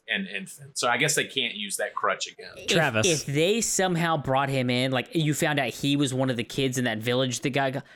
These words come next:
Speaker 2: I would not be surprised.
Speaker 3: Oh, oh, hold on, Brett. I have not seen Boba Fett, by the way, so you might need to explain.
Speaker 2: Neither of you have.
Speaker 3: Oh, tra-, okay, never mind.
Speaker 2: Yeah.
Speaker 1: Oh,
Speaker 2: We
Speaker 1: no,
Speaker 2: might
Speaker 1: I,
Speaker 3: I
Speaker 1: I
Speaker 3: didn't know
Speaker 1: watched
Speaker 3: that.
Speaker 1: one episode and read the spoilers.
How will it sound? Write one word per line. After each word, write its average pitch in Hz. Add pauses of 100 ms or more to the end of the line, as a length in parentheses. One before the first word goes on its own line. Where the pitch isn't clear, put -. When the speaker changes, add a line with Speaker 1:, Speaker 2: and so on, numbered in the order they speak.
(200)
Speaker 2:
I 156
would 147
not 117
be 123
surprised. 160
Speaker 3:
Oh, 170
oh, -
hold 180
on, 135
Brett. 120
I 170
have 214
not 165
seen 127
Boba 107
Fett, 95
by 95
the 95
way, 95
so -
you 117
might 113
need 110
to 95
explain. 92 (440)
Speaker 2:
Neither 156
of 120
you 113
have. 85 (640)
Speaker 3:
Oh, 156
tra-, 131
okay, 123
never 120
mind. 98 (760)
Speaker 2:
Yeah. 110 (100)
Speaker 1:
Oh, 185
Speaker 2:
We 170
Speaker 1:
no, 180
Speaker 2:
might 151
Speaker 1:
I, 180 (520)
Speaker 3:
I -
Speaker 1:
I 196
Speaker 3:
didn't 208
know 196
Speaker 1:
watched 135
Speaker 3:
that. 156
Speaker 1:
one 160
episode 156
and 127
read 123
the 117
spoilers. 98